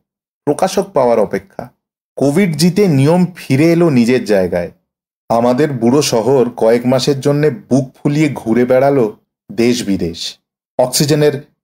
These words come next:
আকালের বাজারেও। তার এক ঘরে মফস্বলের স্বপ্ন, তো অন্য ঘরে সাত সমুদ্র তেরো নদীর ঢেউ। আলো, হাওয়া, রং,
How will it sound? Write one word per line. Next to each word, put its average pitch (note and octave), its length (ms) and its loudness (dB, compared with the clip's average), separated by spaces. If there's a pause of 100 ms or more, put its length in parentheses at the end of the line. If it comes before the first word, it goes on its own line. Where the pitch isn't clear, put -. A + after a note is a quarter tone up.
(160)
আকালের A#2 400 0
বাজারেও। G2 440 0 (280)
তার C#3 240 0
এক C3 220 0
ঘরে D#3+ 200 0
মফস্বলের D3+ 720 0
স্বপ্ন, C3 280 -2 (100)
তো C#3+ 140 -4
অন্য B2+ 260 2
ঘরে C#3 200 0
সাত A#2+ 300 -4
সমুদ্র C3+ 440 -2
তেরো A2+ 320 0
নদীর A#2+ 380 2
ঢেউ। F#2+ 220 -2 (600)
আলো, D3 300 2
হাওয়া, C3+ 340 2
রং, C3 320 2